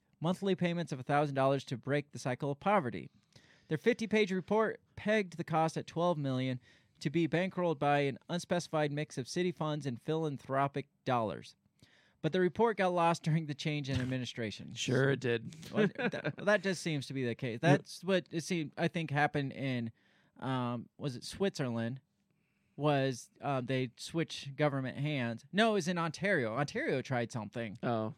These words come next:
Speaker 1: a few years back. And, um, they switched government hands, and they're just like,
Speaker 2: Yeah.
Speaker 1: "Nah, this ain't
Speaker 2: Who,
Speaker 1: working."
Speaker 2: who's the mayor of Chicago? Who's that chick?
Speaker 1: I can't.
Speaker 2: Uh,
Speaker 1: Uh, Light, uh, Light, Lightfoot?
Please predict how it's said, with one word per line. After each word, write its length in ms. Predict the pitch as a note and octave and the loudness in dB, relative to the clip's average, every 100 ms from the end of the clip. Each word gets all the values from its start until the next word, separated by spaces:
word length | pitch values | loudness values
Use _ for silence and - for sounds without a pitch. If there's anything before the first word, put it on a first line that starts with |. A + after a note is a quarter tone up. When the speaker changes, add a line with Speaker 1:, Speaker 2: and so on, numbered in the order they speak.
| _ | _
Speaker 1:
a 120 | C#3+ | -6
few 180 | - D3 | -2 -2
years 300 | C3 B2 A2 | 0 -2 -2
back. 380 | B2+ A2+ G#2 - _ _ _ - | 0 0 0 -6 _ _ _ -6
And, 360 | D3 C#3+ C3+ C3+ | 0 0 0 0
um, 380 | C#3 C3 B2+ - | 2 2 0 -4
they 80 | C#3 | -4
switched 300 | - F3 - | 0 -2 2
government 420 | D3+ C#3+ C3+ C3 | 0 0 -2 -2
hands, 340 | D#3 C#3+ C3 | 0 -2 -2
and 280 | C3+ B2+ B2 | -2 -2 0
they're 180 | C3 B2 | 0 0
just 160 | - | -4
like, 140 | C3 C#3+ - | -8 -8 -8
Speaker 2:
Yeah. 140 | A2 | -6
Speaker 1:
"Nah, 260 | A3+ B3+ A#3 | 0 2 2
this 200 | G#3 - | 2 0
ain't 120 | F3+ | 8
Speaker 2:
Who, 100 | F#3+ | 10
Speaker 1:
working." 160 | A3 F3+ | 10 10
Speaker 2:
who's 160 | F#3+ - | 10 10
the 80 | |
mayor 260 | F3+ F#3 F#3 | 6 6 6
of 100 | F3+ | 4
Chicago? 600 | F#3 - F3+ F3+ F#3 F#3 F#3+ | 2 4 4 6 4 2 4
Who's 160 | F3+ | 4
that 240 | F3+ D#3+ - | 6 4 0
chick? 460 | - E3 D#3 - - | 0 2 2 -2 -2
Speaker 1:
I 220 | D#3 D#3 | 0 0
can't. 280 | D#3 C3 - | 0 -2 2
Speaker 2:
Uh, 280 | D3+ C3+ | 4 4
Speaker 1:
Uh, 40 | B2+ | 4
Light, 280 | C#3+ D3+ - - | 2 0 -4 -4
uh, 240 | C#3+ C3 | 0 2
Light, 320 | B2 C3+ - _ - _ | 2 -2 -2 _ -20 _
Lightfoot? 500 | D3 D#3+ - G#3 G3 | -2 0 0 0 -2